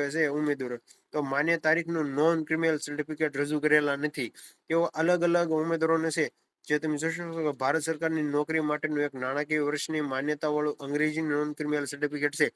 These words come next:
તે રજૂ કરેલું છે અને ભરતી બોર્ડ દ્વારા છે તે ગુજરાતી આપણે નાણાકીય વર્ષમાં છે તે માંગતા હોય છે. તો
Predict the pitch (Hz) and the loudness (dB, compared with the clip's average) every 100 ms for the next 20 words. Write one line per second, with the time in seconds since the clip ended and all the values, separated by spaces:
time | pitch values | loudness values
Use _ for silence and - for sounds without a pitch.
0 | - - _ _ - 147 139 151 151 156 | -6 -20 _ _ 0 2 2 0 2 2
1 | 160 160 170 160 151 131 135 160 151 151 | 2 2 2 2 0 -4 -6 -2 0 0
2 | 147 151 156 151 135 _ _ _ 151 139 | 0 0 0 -2 -6 _ _ _ -4 -2
3 | 139 139 156 156 165 160 160 151 _ _ | -2 4 6 6 2 2 0 -2 _ _
4 | 135 147 151 147 143 151 147 147 143 - | -6 0 2 4 2 0 0 0 -2 -2
5 | 156 143 160 147 139 135 147 147 151 151 | -4 -2 -2 -2 -2 -2 -4 0 0 2
6 | 156 156 _ _ _ - | 0 -2 _ _ _ -2